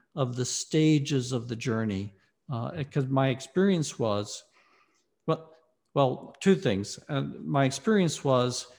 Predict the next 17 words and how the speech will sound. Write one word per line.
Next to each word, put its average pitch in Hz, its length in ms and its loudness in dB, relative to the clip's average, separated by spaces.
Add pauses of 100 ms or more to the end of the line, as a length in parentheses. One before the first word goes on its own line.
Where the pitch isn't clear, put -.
(180)
I 147 80 2
went 160 260 2
through 156 420 2
a 143 60 -4
series 170 760 2
of 117 180 -4
death 131 260 2
and 120 120 -4
rebirth 117 460 0
experiences, 117 800 -4
going 135 320 2
through 120 300 -2
layer 143 400 4
after 117 280 -4
layer 117 340 -2
after 110 200 -10
layer 110 580 -2